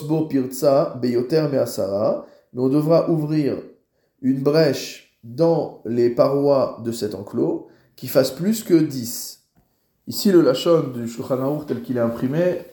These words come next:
nous trompe, parce qu'il y a marqué asara, et asara, on aurait pu penser que c'est des tfachim. Or, évidemment, il s'agit de eser amot, de dix amot, comme on voit dans la Gemara Eruvin, Daf Kaf Dalet Amud Aleph.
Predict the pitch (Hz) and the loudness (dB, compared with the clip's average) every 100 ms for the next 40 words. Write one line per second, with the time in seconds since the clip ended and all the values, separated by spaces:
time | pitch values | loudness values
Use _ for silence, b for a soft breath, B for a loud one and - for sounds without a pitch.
0 | - 131 - 180 131 - - - B B | -8 -8 -2 0 -2 -4 -18 -20 B B
1 | B _ - - 120 117 - 160 139 - | B _ -16 -2 0 0 0 0 0 2
2 | 110 110 117 190 156 123 127 131 165 143 | 2 4 4 4 2 0 0 0 0 0
3 | 123 131 120 120 139 123 113 - 110 170 | -4 -6 -8 -8 -6 -6 -4 -4 -2 0
4 | 160 120 117 120 156 202 196 B B B | 0 0 0 0 0 -2 -4 B B B
5 | - 127 135 135 160 139 - 160 - 160 | -4 0 0 0 2 2 2 0 0 0
6 | 147 - 127 120 104 - - 113 113 117 | 2 2 0 0 -2 -4 -10 -4 -4 -4
7 | 156 165 - 110 110 156 196 - _ _ | -4 -2 -2 0 0 -2 -4 -10 _ _
8 | _ _ 113 131 123 139 135 117 110 113 | _ _ -4 -2 0 2 2 2 0 -2
9 | 107 117 123 - 104 104 120 165 147 127 | -2 0 0 0 -2 -2 -4 -2 2 2
10 | 135 - 120 117 110 110 110 - - - | 0 -4 -6 -2 -2 -2 -4 -10 -16 -8
11 | 110 110 104 101 - | -6 -2 -2 -4 -8